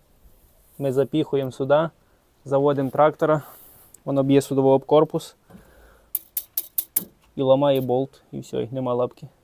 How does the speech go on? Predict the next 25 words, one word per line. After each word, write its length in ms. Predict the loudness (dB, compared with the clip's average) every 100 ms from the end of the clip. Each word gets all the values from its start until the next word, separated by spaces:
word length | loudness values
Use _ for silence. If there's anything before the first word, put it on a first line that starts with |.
| _ _ _ _ _ _ _ _ _ _ -20 _ _ -6
Нам 240 | -2 0
треба 400 | 0 2 2 2 -8 -20 -20 -10
либо 260 | -2 2 2
другі 240 | 4 4
болти, 420 | 4 2 4 0 0 _ -6
либо 240 | -2 0
заводити 360 | 4 2 2 0
болгарку, 420 | 2 2 2 0
зараз 220 | -4 -4
тут 140 | -8 -12
отако. 300 | -10 -12 -12 _ _ _ _
Чикс, 580 | -20 -10 -10 -10 -18 _ _ _ _ _ _ _
чикс, 440 | -14 -12 -12 -14 -16 -16 _ -12
чикс, 220 | -12 -6
коротати 440 | -4 -2 -2 -4
їх. 80 | -10 -2
Либо 200 | 2 4
другі 180 | 2 2
болти, 300 | 2 0 -2
бо 140 | -2
ці 140 | -2 2
болти 280 | 2 2
теж 140 | -2 -2
такі 260 | -2 -6
якісь. 280 | -8 -8 -14